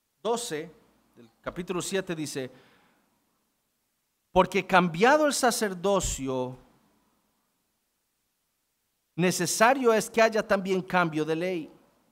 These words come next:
Y aquel de quien se dice esto es de otra tribu, de la cual nadie sirvió al altar. ¿De qué tribu era el Señor Jesucristo?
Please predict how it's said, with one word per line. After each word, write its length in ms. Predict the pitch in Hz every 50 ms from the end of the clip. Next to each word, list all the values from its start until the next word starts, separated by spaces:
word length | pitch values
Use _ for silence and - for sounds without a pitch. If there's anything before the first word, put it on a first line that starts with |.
| _ _ _ _ _ _ _ _ _ _
Y 80 | 170
aquel 360 | 160 147 - - 190 214 240
de 120 | 240 233 240
quien 180 | - 220 202
se 160 | - - 196 180
dice 420 | 220 233 - - 208 208 226 240
esto 280 | 214 233 - - 196 196
es 100 | 170 143
de 100 | 165 156
otra 460 | 147 165 165 - 208 202 202 208 -
tribu, 460 | 214 220 247 285 320 311 233 - - - - _ _ _ _ _ _ _ _ _ _ _ _ _ _ _
de 80 | 170
la 80 | 202 240
cual 300 | 240 - 226 226 220 208
nadie 300 | 196 175 170 175 190 180
sirvió 260 | - 196 190 170 170
al 80 | 160 165
altar. 260 | 175 170 - 247 220
¿De 120 | 180 170
qué 200 | - - 202 226
tribu 300 | 220 226 226 233 240 254
era 140 | 247 240 247
el 120 | 226 208 -
Señor 240 | - - 208 220 220
Jesucristo? 640 | 233 202 190 - 233 254 240 - 269 254 247 254